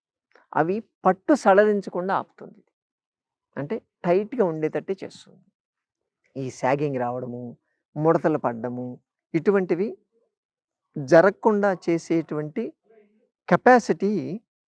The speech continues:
ఈ క్యారెట్‌కి ఉంటుంది. అలాగే స్కిన్ గ్లో కూడా బాగుంటుందండి. యాక్చువల్‌గా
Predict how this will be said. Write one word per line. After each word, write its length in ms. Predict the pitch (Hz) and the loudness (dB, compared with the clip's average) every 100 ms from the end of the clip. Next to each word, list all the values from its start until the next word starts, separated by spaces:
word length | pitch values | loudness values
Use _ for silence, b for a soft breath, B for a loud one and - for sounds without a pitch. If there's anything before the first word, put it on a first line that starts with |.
| _ _ _ _ _ _ _ | _ _ _ _ _ _ _
ఈ 100 | 147 139 | -10 -6
క్యారెట్‌కి 480 | 156 127 156 - 135 | -4 -2 -4 -10 -20
ఉంటుంది. 360 | - 139 139 _ _ _ _ _ _ _ _ 127 | -16 -18 -18 _ _ _ _ _ _ _ _ -2
అలాగే 340 | 143 180 185 302 _ _ _ | 0 0 -4 -8 _ _ _
స్కిన్ 420 | - - 214 233 165 131 | -20 -2 2 2 0 -2
గ్లో 260 | 156 151 202 | 0 4 4
కూడా 280 | 202 151 - _ _ _ - | 2 -2 -4 _ _ _ -12
బాగుంటుందండి. 880 | 120 143 202 214 147 117 101 - - _ _ _ _ _ _ _ | 0 2 4 2 -4 -10 -16 -18 -20 _ _ _ _ _ _ _
యాక్చువల్‌గా 460 | 131 - 190 175 | -12 -2 0 2